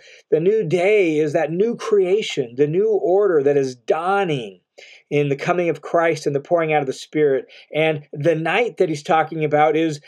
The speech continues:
the old era, the, the present evil age, the, the old order or old age that's passing away. And so what he's using this imagery of night and day and even sunrise and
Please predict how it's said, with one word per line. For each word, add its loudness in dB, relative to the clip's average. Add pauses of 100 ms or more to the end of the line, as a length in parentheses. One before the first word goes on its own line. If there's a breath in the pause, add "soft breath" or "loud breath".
(100)
the 0
old 4
era, 2
the, -2 (320 soft breath)
the 0
present 2
evil 0
age, 0
the, -10 (220)
the -2
old 6
order 2
or 2
old 2
age 2
that's -6
passing -4
away. 0 (320 loud breath)
And -4
so 2
what 2
he's -6 (420 soft breath)
using -2
this -2
imagery 0
of 0
night 0
and -6
day 2
and -2
even 0
sunrise 2
and -2